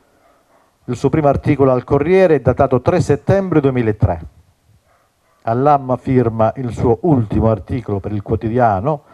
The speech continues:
di via Solferino il trenta novembre duemilaotto, quando direttore è Paolo Mieli. Dal duemilanove è iniziata una collaborazione con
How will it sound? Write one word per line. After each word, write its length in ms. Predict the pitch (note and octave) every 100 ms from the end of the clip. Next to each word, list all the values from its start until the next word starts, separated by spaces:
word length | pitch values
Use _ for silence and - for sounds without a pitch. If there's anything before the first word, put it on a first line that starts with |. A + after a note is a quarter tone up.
| - _
di 180 | - G#2
via 200 | A#2 A#2
Solferino 680 | F#2+ B2+ - F#3+ A#2 G2 A#2+
il 140 | C#3+
trenta 380 | - G3 F3+ -
novembre 480 | D#3+ B2+ A2+ A2 A2
duemilaotto, 840 | A2 A2 A2 B2+ A2 _ - F#2 -
quando 680 | C#3+ C3 G#2+ F#2+ F2+ E2+ - _ _ _ _ _ _ _ _ _ _
direttore 840 | A#2 D#3 G#3 - B2+ A#2 A2+ A2+
è 140 | - D3+
Paolo 440 | - A#2 A2+ A2
Mieli. 480 | A2+ A2 G#2+ G#2+ G#2+ - _ _ _
Dal 320 | - A2 D3 C#3
duemilanove 760 | B2+ C#3 D#3+ F3+ G#3+ A#3 G#3
è 40 | D#3
iniziata 480 | C#3+ A#2+ E3 C#3
una 140 | B2 A#2
collaborazione 680 | A#2+ A#2+ A#2+ B2 D3 B2+ A2+
con 520 | B2 A#2 A2 G#2+